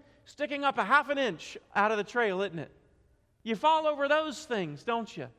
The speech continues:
And the same's true in our Christian life. I, I need you to understand that a child of God, if you were to say, "Well, Jesus isn't the Christ, he's not the Savior of the world," well, a child of God's gonna go,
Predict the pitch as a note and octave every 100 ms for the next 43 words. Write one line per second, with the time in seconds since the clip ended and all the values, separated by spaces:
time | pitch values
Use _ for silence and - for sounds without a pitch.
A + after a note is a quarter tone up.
0 | _ _ _ _ _ _ _ _ _ _
1 | _ _ _ _ _ G3+ G#3 G3 C4+ D4
2 | B3+ - B3+ A3+ G3 - G#3+ - F#3 G#3+
3 | G3 A3 A#3 - C#4 D4+ - B3 A#3 G#3+
4 | - A3+ B3 F#3+ - - - A#3+ - -
5 | A3+ C4 C#4+ F#3 G#3 A3+ C4+ G#3 C4+ B3+
6 | C4+ B3+ A#3 G#3 E4 B3 A#3+ C4+ A3+ G#3
7 | F#3+ A3+ A3+ C4 - - - G4+ C4+ C#4+
8 | C4+ A3+ - C4+ B3+ B3+ A3+ A3 A#3 C#4+
9 | C4 - - C4+ - D4+ E4+ C#4+ G#3+ C#4+
10 | G#3+ B3+ A#3+ B3+ A#3+